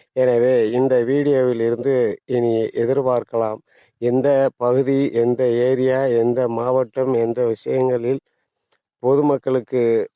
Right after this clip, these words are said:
கேடு விளைவிக்கக்கூடிய ஒரு விஷயமாக இருக்குமேயானால்,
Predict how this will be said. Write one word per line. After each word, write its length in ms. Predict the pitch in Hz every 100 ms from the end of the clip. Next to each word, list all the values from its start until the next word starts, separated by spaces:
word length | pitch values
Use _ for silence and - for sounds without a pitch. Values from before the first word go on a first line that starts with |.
| _
கேடு 360 | 135 135 139 139
விளைவிக்கக்கூடிய 840 | 127 123 131 135 120 120 120 120 120 113
ஒரு 260 | - 117 110
விஷயமாக 540 | 113 - 131 123 123 113 110
இருக்குமேயானால், 840 | 101 117 120 113 110 104 117